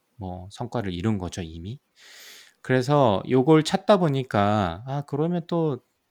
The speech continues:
그 경쟁사인 블루 오리진은 어떨까 잠깐 찾아봤어요. 그래서 아마 지난달에 발사한 것 같은데 셰퍼드, 뉴 셰퍼드 로-,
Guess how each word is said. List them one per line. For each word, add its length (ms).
그 280
경쟁사인 760
블루 300
오리진은 480
어떨까 600
잠깐 360
찾아봤어요. 580
그래서 380
아마 220
지난달에 640
발사한 440
것 80
같은데 600
셰퍼드, 520
뉴 240
셰퍼드 420
로-, 240